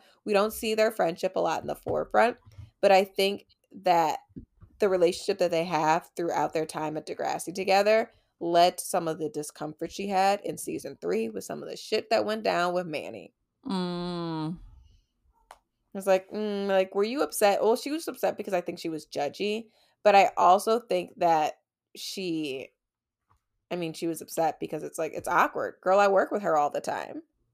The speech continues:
Speaker 2: Right.
Speaker 1: Like, what am I supposed to do? And for me, in adulthood, I, I don't know. Question.
Speaker 2: <laughs>
Speaker 1: If somebody you work with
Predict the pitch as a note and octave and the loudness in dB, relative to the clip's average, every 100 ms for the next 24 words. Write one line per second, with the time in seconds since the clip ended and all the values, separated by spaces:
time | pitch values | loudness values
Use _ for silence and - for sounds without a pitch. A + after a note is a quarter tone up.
0 | _ _ - F#3+ D#3+ D3+ C#3 F3+ - _ | _ _ -10 -4 -2 -2 -6 -12 -20 _
1 | _ _ _ E3 E3+ - F#3 G#3 A3 G#3+ | _ _ _ -4 -4 0 4 6 4 2
2 | - G#3 B3 D3+ - F3+ - _ - A3 | 0 2 2 2 -2 -8 -10 _ -2 0
3 | B3 C#4 A3 F#3+ - - F#3 F3 F3 F#3 | 0 0 0 -2 -4 -2 -2 2 2 2
4 | A#3 A3+ G#3+ A#3+ - - _ - - A4 | 0 -2 -4 -12 -16 -20 _ -16 -4 -2
5 | A#4+ F3+ - _ D#4+ D#4 - - - - | 0 -2 -4 _ -2 -2 -4 -10 -12 -18
6 | - _ - - C4 - E4 - G#3+ G#3+ | -20 _ -20 6 6 6 0 4 4 6
7 | C4+ C4+ F4 F4 D#4+ - G#3 A3 G#3+ F#3 | 6 8 6 4 2 -2 -6 -4 2 4
8 | F3+ - D3+ F#2 | 4 0 -4 -4